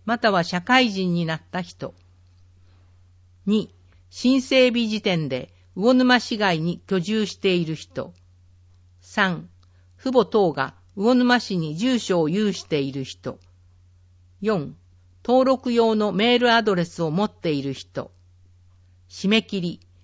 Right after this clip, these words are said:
十月九日水曜。申し込み、市ホームページ、次のキューアールから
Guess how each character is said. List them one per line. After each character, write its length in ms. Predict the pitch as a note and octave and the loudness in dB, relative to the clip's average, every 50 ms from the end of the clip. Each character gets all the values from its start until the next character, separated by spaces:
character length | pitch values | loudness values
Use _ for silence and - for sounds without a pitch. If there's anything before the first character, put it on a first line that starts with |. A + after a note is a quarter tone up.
| _ _ _ | _ _ _
十 240 | E3+ F#3 A#3+ C4 C4 | -6 -4 -2 0 2
月 300 | B3+ B3 A#3+ - - - | 2 2 2 0 -4 -6
九 340 | - G#3 - A3+ A3 G#3+ G3+ | -6 -4 -2 -2 -2 -2 -2
日 160 | - G#3 F#3 | -2 -4 -4
水 360 | F3+ - - G3 G3 F#3 F#3 | -4 -6 -4 -4 -2 0 0
曜。 300 | F3 F3 E3 D3 - - - _ _ _ _ _ _ _ _ _ _ _ _ _ _ - | 0 0 0 -2 -4 -8 -14 _ _ _ _ _ _ _ _ _ _ _ _ _ _ -2
申 200 | G#3 A3+ A#3+ A#3 | 0 2 2 2
し 120 | G#3+ - - | 2 -2 -6
込 120 | - G#3+ G3+ | -4 -2 -2
み、 240 | F#3+ F#3 F3 F3+ - _ _ _ _ _ _ | -2 -2 -4 -6 -10 _ _ _ _ _ _
市 320 | - - - B3+ C4 B3 | -18 -6 -4 -2 -2 -2
ホ 260 | - - - A#3 A#3+ | -2 0 2 4 4
ー 40 | A#3+ | 4
ム 140 | A#3 A#3 A3 | 4 2 0
ペ 240 | A3+ - A3+ G#3 F3+ | 0 0 2 2 2
ー 40 | E3+ | 0
ジ、 280 | D3 C#3+ A#2+ - D#3 - _ _ _ _ _ _ _ _ _ _ _ _ _ _ _ _ | -4 -8 -12 -14 -16 -20 _ _ _ _ _ _ _ _ _ _ _ _ _ _ _ _
次 240 | - A#3 A3+ C4 | -4 0 2 2
の 180 | B3+ A3 F#3 E3+ | 2 2 0 -2
キ 180 | - - - B3 | -2 -2 0 2
ュ 120 | B3 B3 | 4 4
ー 120 | A#3+ A3+ | 6 6
ア 40 | G#3 | 4
ー 40 | F#3 | 2
ル 100 | D#3+ D3 | 0 -2
か 160 | - - C3 | -4 -6 -6
ら 180 | C3 B2+ A2 | -6 -6 -8